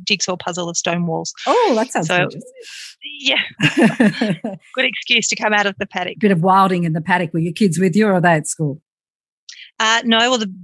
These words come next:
Speaker 1: older boys are up at a leadership program in the High Plains and the little one is at school.
Speaker 2: Jade, I just love Future Steading, as you,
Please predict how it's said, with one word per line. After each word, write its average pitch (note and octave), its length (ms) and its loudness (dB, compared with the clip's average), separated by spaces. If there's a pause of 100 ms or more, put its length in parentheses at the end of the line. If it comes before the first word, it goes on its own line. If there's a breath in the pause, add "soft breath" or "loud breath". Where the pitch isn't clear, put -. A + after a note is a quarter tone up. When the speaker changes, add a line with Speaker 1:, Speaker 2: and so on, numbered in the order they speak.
(100)
Speaker 1:
older A#3+ 220 2
boys A3+ 280 2
are G#3 80 -2
up G3 200 0
at G3+ 120 -6
a G3 120 -2
leadership G3+ 400 -2
program F3+ 500 0
in F#3 220 -2
the F3 80 -4
High G3 200 -2
Plains G4 460 0
and G3 160 0
the F#3+ 80 0
little F#3 180 -2
one F3 240 0
is E3+ 140 -6
at E3+ 100 -8
school. E3+ 260 -10 (720 soft breath)
Speaker 2:
Jade, A3 200 2
I A3+ 120 4
just B3 240 -4
love F3+ 280 -2
Future D#3+ 280 -6
Steading, D#3+ 420 2
as D#3 280 2
you, D3 260 2